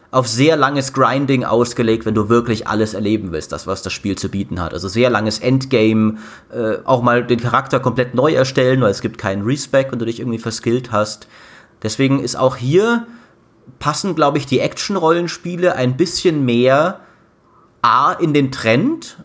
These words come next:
den Entwickler heutzutage verfolgen wollen, und B, haben weniger Voraussetzungen, also nicht nur ein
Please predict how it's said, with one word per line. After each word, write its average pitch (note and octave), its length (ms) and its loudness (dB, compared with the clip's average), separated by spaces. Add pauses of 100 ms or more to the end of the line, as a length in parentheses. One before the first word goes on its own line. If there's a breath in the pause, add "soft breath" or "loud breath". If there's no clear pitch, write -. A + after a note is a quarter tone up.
(320)
den D3+ 240 2
Entwickler C#3 460 0
heutzutage B2+ 500 -2
verfolgen C#3 500 -4
wollen, G3 360 0 (440 loud breath)
und C#3+ 300 -2
B, D3+ 320 4
haben C#3+ 480 -2
weniger C#3+ 480 2
Voraussetzungen, C3 1040 -2
also A2+ 260 -2
nicht D3 280 -4
nur D3 220 4
ein B2 300 -2